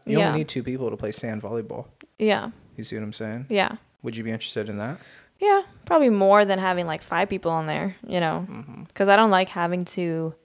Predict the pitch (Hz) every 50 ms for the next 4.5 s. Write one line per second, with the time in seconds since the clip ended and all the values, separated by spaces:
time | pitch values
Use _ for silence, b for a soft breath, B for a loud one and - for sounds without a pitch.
0 | _ _ _ _ _ _ _ _ _ _ _ _ _ _ _ - 175 - 165 165
1 | 170 175 170 170 170 165 165 160 156 151 147 151 196 294 - - - - - -
2 | _ _ _ _ 185 185 180 170 165 160 160 165 - - 170 - 160 165 170 175
3 | 175 175 - 180 170 175 170 165 165 160 160 160 165 165 - 156 - - 156 156
4 | - - - - - 208 226 247 240